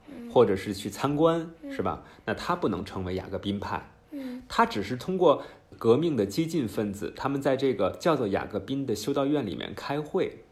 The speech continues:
Speaker 2: 然后我们就称这些激进分子统称为雅各宾派，就是用这个地名儿代表他们这个派名儿，是不是？
Speaker 1: 嗯。
Speaker 2: 啊，但其实这个雅各宾派就指的是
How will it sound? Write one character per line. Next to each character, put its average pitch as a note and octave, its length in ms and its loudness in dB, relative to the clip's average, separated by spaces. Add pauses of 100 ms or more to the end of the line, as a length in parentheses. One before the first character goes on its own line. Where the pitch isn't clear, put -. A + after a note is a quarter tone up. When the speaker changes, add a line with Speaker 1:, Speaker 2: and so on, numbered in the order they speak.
(320)
Speaker 2:
然 A2+ 160 4
后 F3+ 120 2
我 A2+ 140 6
们 F#2 140 -4
就 G#2 180 0
称 A#2 440 -2
这 A2+ 240 6
些 G#2 320 -2
激 G3 220 0
进 G3 220 4
分 G2+ 300 0
子 - 340 -10
统 F2 240 -6
称 A2 220 -4
为 G2 200 0
雅 F2+ 220 -2
各 F#2+ 160 -2
宾 B2 300 -2
派， - 260 -4 (400)
就 B2+ 120 -2
是 A#2 40 -4
用 A#2+ 140 -2
这 B2+ 60 0
个 C3 80 2
地 G#3+ 280 -2
名 F2 180 -2
儿 D#2+ 200 -4 (240)
代 A2+ 140 0
表 G2 120 -2
他 - 160 -8
们 G2+ 120 -6
这 G2+ 80 -4
个 E2+ 240 -6 (260)
派 D3 240 -2
名 F2+ 160 -4
儿， - 60 -14 (180)
是 - 140 -2
不 C3 80 0
是？ B2 80 4 (240)
Speaker 1:
嗯。 B3+ 260 -8 (260)
Speaker 2:
啊， F2+ 240 -2 (240)
但 D#3+ 400 2
其 D3 220 6
实 C#3+ 160 2
这 D3 80 4
个 A#2+ 60 4
雅 F#2+ 140 2
各 G2 100 -4
宾 A2 160 -2
派 A2 120 -6
就 G#2 140 -4
指 D#2 140 -8
的 C#2 80 -4
是 F#2 260 -6